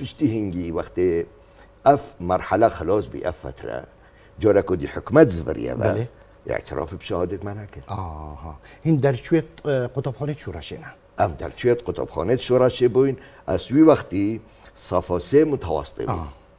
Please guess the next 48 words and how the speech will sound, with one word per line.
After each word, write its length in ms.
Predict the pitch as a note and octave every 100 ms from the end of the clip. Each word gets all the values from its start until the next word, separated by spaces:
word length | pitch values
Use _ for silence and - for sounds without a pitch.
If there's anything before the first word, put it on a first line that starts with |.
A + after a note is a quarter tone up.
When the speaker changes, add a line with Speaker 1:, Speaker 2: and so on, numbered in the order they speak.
| _
Speaker 2:
چه 140 | - E3+
هوا 240 | G#2 G#2+
کرد؟ 180 | F#2 A#2+
چه 160 | - C3+
اجراات 340 | A2+ A#2+ A#2
برام 160 | F#2 D#2
Speaker 1:
آه. 80 |
Speaker 2:
برای 160 | F#2+ A2+
هوا 140 | G#2+
هات 220 | F#2 G#2+ A2+
نمایی 160 | G#2
Speaker 1:
اجراعات 560 | F#2 B2 D3+ D3 A#2+ -
ما 280 | G#2+ A#2 A#2+ - -
ام 160 | G#2+ G#2
زفران 380 | F#2+ B2 B2 G#2+
دی 120 | G#2+
نف 180 | A#2+ -
صفا 280 | G2+ - F2+
دو 120 | E2+
متوسطه. 380 | D#2+ D#2+ - -
Speaker 2:
صفا 160 | A#2
دو. 280 | G2+ G#2+ A#2+
سالا 320 | - D3 D3+
که 140 | - D#3
خواندن 280 | D3 C#3
به 100 | C3+
هوا 100 | C3
Speaker 1:
سالا 120 | C3 D3
Speaker 2:
نهات 180 | B2+
Speaker 1:
که 80 | -
Speaker 2:
نشون 100 | F#2
Speaker 1:
خواندن 260 | F#2 G2+ A#2+
Speaker 2:
بده. 80 | B2
Speaker 1:
نهات 280 | B2 A2+
حسابه. 500 | F#2 F#2 - E2 F#2+
Speaker 2:
آه. 60 | A2
Speaker 1:
او، 240 | D3+ D3+ -
او، 440 | C3+ C#3+ C3 - G2+
اه، 400 | F2+ E2+ E2 D#2+
خواندن 680 | - G#2+ G#2 G#2 G2+ E2 C2+
شورش 560 | - G2+ G#2+ B2+ -
مکری، 640 | F2 D2+ - D2 E2 G2+ - - - -
وی 200 | F#2+ A2
سال 360 | - E2 C#2
دا. 260 | C2 F#2+ A2+ - - - -
Speaker 2:
حساب 300 | D#3+ D3+ A2+
نکرد. 320 | F#2+ F#2 E2+ A#2+
Speaker 1:
اه، 240 | G2+